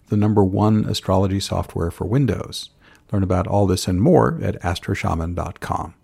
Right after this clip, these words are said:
Please reach out if you have any questions. My email is info at astro shaman dot com,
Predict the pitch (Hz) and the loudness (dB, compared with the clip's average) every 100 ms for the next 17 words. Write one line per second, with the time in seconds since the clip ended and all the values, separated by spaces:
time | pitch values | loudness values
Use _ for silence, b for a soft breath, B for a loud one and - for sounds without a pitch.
0 | _ B B B - 139 131 120 113 117 | _ B B B 0 4 6 6 6 6
1 | 135 123 - 95 92 92 92 - 117 - | 6 4 0 0 2 0 -2 0 0 0
2 | 151 160 147 101 110 104 98 92 92 - | -2 -2 -2 -4 0 2 2 2 0 -2
3 | 113 117 131 139 147 160 104 92 - 98 | 2 2 4 2 2 2 0 -2 -2 -2
4 | - 104 98 - 101 92 90 82 - - | -2 -2 -2 0 0 0 0 -2 -2 2
5 | 143 139 | 4 4